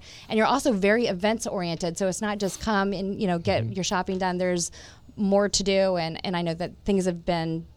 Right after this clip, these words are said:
Speaker 1: definitely different in the last several of months, several months, but, um, your team has been making some changes to kind of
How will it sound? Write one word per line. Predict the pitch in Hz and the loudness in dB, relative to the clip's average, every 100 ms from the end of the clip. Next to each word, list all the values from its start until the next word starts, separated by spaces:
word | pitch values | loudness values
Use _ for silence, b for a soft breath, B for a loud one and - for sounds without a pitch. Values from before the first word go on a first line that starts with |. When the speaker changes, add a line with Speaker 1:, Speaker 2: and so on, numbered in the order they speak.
| - | -2
Speaker 1:
definitely | 175 226 190 175 | 0 0 -4 -2
different | - 165 220 240 | -2 -2 -4 -4
in | - | -4
the | 208 | -6
last | 196 190 190 - | -4 -6 -8 -4
several | 202 190 196 | -2 0 0
of | 190 | 0
months, | 180 175 240 - - | -2 -2 -2 -8 -18
several | - 214 196 185 | -4 0 2 2
months, | 175 160 196 330 - - B B B B | 2 0 0 -2 -4 -16 B B B B
but, | 202 214 214 196 - | 0 2 4 2 -2
um, | 185 175 175 185 - - - - | -2 -2 -4 -8 -10 -10 -10 -6
your | 196 208 | 0 0
team | 208 247 226 208 | 0 -2 0 -2
has | 175 | -2
been | 196 185 | -2 0
making | 185 180 185 | 0 0 -2
some | 175 185 | 0 -2
changes | - 202 185 190 185 180 175 180 - - | 0 0 0 0 0 0 -2 -6 -10 -6
to | - 196 | -2 -2
kind | 175 180 175 175 | -4 -4 0 0
of | 165 | 0